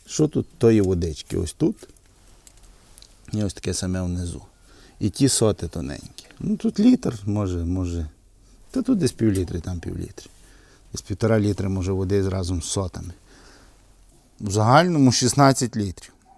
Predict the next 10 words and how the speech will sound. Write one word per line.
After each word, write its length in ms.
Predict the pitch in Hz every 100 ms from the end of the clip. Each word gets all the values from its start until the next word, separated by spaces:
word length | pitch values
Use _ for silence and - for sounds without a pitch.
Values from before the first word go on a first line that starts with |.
| _ _ _ _ _ - - - - - - -
Як 460 | 113 113 123 95 -
може, 380 | 104 101 90 90 - - - - - _ _ -
е, 360 | - 95 95 76 - - - - _ _ - - - _ _ _ - - -
така 300 | 120 - 110
мала 300 | 101 98 95
кількість 680 | - 110 101 - 85 - -
охолодження, 1040 | 95 104 104 131 143 131 113 101 98 95
ну, 220 | 101 101
така 300 | 101 - 107
мала 400 | 104 107 110 110